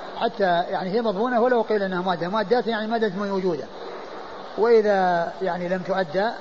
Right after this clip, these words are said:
وإذا هذا فإنها تضمن بمثلها أو ب-، إلا أن يعفو صاحبها عن القول بأن، على،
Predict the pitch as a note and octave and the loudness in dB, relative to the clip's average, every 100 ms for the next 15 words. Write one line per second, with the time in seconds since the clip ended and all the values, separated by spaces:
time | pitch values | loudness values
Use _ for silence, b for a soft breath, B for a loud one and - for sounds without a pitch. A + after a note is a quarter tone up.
0 | - F#3+ F#3+ F3+ E3+ A3+ A#3+ A#3 A3+ G#3 | 0 0 2 0 0 0 0 0 0 0
1 | G#3 A#3 F#3 F3+ A3 G3 G3 A#3 A#3 A#3+ | 0 0 0 -4 -4 -2 2 2 4 2
2 | A3 A3 G#3+ - - - C4+ B3+ A#3+ A3+ | 4 2 2 -4 -12 -2 0 2 2 2
3 | A3+ G3+ F3+ F#3 F#3 - - - G3+ E3 | 2 2 2 2 0 -8 -12 0 2 4
4 | E3 - - - - - - - - - | 0 -4 -8 -12 -12 -12 -14 -14 -14 -14
5 | - - F3+ G3 F#3+ A3+ A3 F#3 G3 F#3+ | -14 -10 -2 0 2 4 4 4 0 -2
6 | F#3+ F3+ F3 F3 - - - - - G3 | 0 2 2 -2 -6 -12 -14 -6 0 2
7 | G3+ | 0